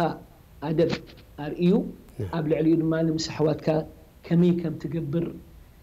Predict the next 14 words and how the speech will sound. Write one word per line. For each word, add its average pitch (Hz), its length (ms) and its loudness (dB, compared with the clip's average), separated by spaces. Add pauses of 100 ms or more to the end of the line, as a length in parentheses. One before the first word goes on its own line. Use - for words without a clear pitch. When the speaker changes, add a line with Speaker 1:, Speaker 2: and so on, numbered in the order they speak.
Speaker 1:
ከመይ 170 240 4
ጌርካ 170 200 2 (140)
ርክብ 165 280 -2
ከም 165 180 -2
ትገብር፣ 160 420 2
ብምንታይ 165 460 0
ስርዓት 175 380 -4 (680)
ከም 156 160 -2
ትስራዕ 170 360 0
ምስኣቶም 165 420 -4
ድማ 151 220 2
ረብል 147 260 -4
ዓለሚን 151 420 2 (600)
ኣርኢና 170 360 4